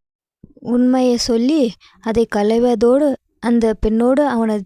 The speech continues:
திருமணத்தை உறுதி செய்வதற்காகவும் அந்த முத்தரசின் ஊருக்கு சந்தனம் கிளம்பி சென்றார். ஆனால் அங்கே சென்ற பிறகு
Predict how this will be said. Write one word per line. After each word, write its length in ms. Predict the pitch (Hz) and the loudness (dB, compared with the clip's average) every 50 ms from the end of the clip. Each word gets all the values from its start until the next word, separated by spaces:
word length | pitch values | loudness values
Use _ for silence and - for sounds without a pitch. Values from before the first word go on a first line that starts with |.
| - | -8
திருமணத்தை 640 | - 220 214 214 220 233 240 247 247 - - 302 294 262 | -6 -6 -4 -2 -2 -2 -2 -2 -4 -4 -2 -2 0 0
உறுதி 340 | 226 220 214 226 214 269 269 | 0 0 0 0 0 -2 -2
செய்வதற்காகவும் 1040 | - 254 233 233 226 220 220 226 220 - - 220 220 226 226 233 240 269 302 302 247 - _ - - - _ - | -2 -2 0 0 0 0 -2 -2 -4 -4 -4 -4 -2 -2 -2 0 0 0 0 0 -2 -2 _ -14 -20 -20 _ -6
அந்த 280 | 226 226 226 214 226 214 | -4 -2 0 0 -2 -2
முத்தரசின் 680 | 214 220 220 - - 240 240 240 240 226 - 285 302 269 226 | -2 -4 -4 -4 -2 -2 0 0 0 0 0 0 0 0 0
ஊருக்கு 440 | 214 226 233 233 233 - - - 285 | 0 0 0 0 -2 -2 -4 -6 -6
சந்தனம் 560 | - - - 240 214 214 214 220 226 247 269 277 | -4 -4 -4 -2 -2 -2 -2 -2 -2 -2 -2 -2
கிளம்பி 400 | - 254 214 202 208 214 226 262 254 | -2 -4 -4 -2 -2 -2 -2 -2 -2
சென்றார். 600 | - 262 214 196 196 196 196 190 185 185 190 254 277 _ _ _ _ _ _ _ _ _ _ _ _ - - | -2 -4 -4 -2 -2 -2 -2 0 0 -2 -4 -6 -10 _ _ _ _ _ _ _ _ _ _ _ _ -12 -6
ஆனால் 440 | - 240 233 240 240 254 269 262 247 - | -2 0 0 2 2 2 2 0 0 -2
அங்கே 280 | - 247 240 240 233 226 | -2 -2 -2 0 0 -2
சென்ற 360 | - - 226 220 226 240 277 | -2 -2 -2 -2 0 -2 -2
பிறகு 380 | 269 - 240 233 240 247 285 | 0 0 0 0 0 0 0